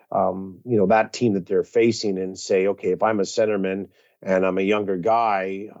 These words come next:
how can I play, and what are these guys doing when I'm on the bench?" Not necessarily in your shift,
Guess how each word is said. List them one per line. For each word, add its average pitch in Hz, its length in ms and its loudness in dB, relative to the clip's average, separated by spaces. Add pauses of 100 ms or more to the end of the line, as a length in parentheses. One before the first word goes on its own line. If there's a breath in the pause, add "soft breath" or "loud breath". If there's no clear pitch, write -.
(120)
how 101 160 -2
can 101 160 -8
I 101 160 -2
play, 107 300 0
and 98 100 2
what 113 140 0
are 110 80 2
these 101 260 -2
guys 95 360 -2
doing 104 320 2
when 101 120 -2
I'm 98 120 0
on 101 140 -2
the 95 60 -4
bench?" 98 440 -2
Not 135 120 -2
necessarily 117 580 0
in 107 120 0
your 98 180 -2
shift, - 420 -4